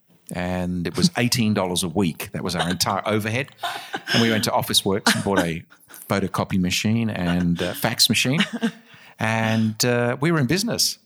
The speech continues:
Speaker 1: And it worked really well. We, uh, operated under somebody else's license. You can do that,
Speaker 2: Yeah.
Speaker 1: um, as long as you, the addresses are the same and you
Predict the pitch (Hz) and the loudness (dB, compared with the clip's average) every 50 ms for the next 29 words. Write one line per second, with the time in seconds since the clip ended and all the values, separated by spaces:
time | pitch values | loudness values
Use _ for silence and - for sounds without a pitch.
0 | _ - 202 - - - - - _ - - - - - 135 135 135 143 151 147 | _ -2 -2 -2 -4 -10 -18 -20 _ -6 -4 -2 0 2 2 2 2 0 0 0
1 | 143 165 165 - - - 110 101 104 110 104 104 110 117 123 151 190 233 220 - | -2 -2 -2 -2 -6 -8 -4 -2 0 0 2 0 0 0 0 -2 -2 -4 -6 -8
2 | - - 233 240 214 185 175 160 143 113 107 107 104 104 101 101 98 101 101 101 | -8 -8 -10 -10 -10 -16 -14 -8 -4 0 0 2 2 2 2 0 0 0 0 -2
3 | 101 101 101 - 107 104 - 110 98 95 - 98 92 95 92 - - - 98 90 | -2 -2 -2 -2 -4 -2 0 0 -2 0 -2 -2 -2 -2 -2 0 0 -2 -2 -2
4 | 90 90 85 87 - - 95 - - 90 80 80 - - - - - - - - | -2 -2 -2 -2 -2 -2 -2 -2 -2 -2 -2 -2 -4 -6 -8 -8 -10 -6 -2 -2
5 | 90 85 - 92 90 82 80 87 110 - - 202 196 196 190 175 - - - - | -2 0 0 0 -2 -2 -2 -4 -6 -6 -4 -4 -2 -2 -2 -4 -6 -10 -14 -12
6 | - - 104 98 98 98 101 - 98 98 92 90 87 85 92 95 - - 85 - | -8 -6 -6 -4 -4 -4 -4 -4 -4 -4 -4 -4 -6 -6 -8 -6 -4 -4 -4 -2
7 | - 85 85 90 - - 85 78 85 82 85 - - 92 85 85 92 95 87 85 | -2 -2 0 0 0 -2 -2 -4 -4 -2 0 0 0 0 -2 -2 -2 0 0 0
8 | 80 78 78 - - 120 | 0 -2 -4 -4 -6 -6